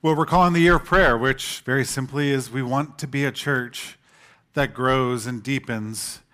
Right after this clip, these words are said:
not just in our understanding of prayer, but also in praying. And so we're kicking this year off with a four-week series talking about prayer, looking at the Lord's Prayer. And I've been reading an awful lot of books and doing a lot of thinking about prayer. And,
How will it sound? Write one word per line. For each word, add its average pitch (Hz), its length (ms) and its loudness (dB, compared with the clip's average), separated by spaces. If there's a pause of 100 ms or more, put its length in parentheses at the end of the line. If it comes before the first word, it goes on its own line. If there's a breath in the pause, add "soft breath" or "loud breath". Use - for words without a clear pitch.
(240 soft breath)
not 131 200 0
just - 260 -4
in 139 140 0
our 127 160 4
understanding 135 760 -2
of 151 160 -4
prayer, 165 300 2
but 139 160 0
also 135 560 -4
in 131 320 -6
praying. 117 720 -2
And 147 180 -2
so 147 360 2 (280 loud breath)
we're 151 80 -2
kicking 175 360 0
this 156 200 0
year 165 220 4
off 143 240 4
with 143 100 -2
a 139 60 -6
four-week 156 480 -2
series 160 480 -2
talking 165 360 -6
about 175 220 0
prayer, 180 260 0
looking 151 300 -2
at 143 120 -4
the 135 60 -6
Lord's 135 340 -2
Prayer. 147 440 -2 (400 loud breath)
And 156 100 -2
I've 185 140 2
been 208 140 0
reading 175 280 4
an 147 140 0
awful 156 300 2
lot 160 160 6
of 117 120 -2
books 175 420 0
and 123 100 -6
doing 156 180 -2
a 143 60 4
lot 147 140 6
of 139 60 -4
thinking 151 320 -6
about 151 300 0
prayer. 151 320 4
And, 135 200 -2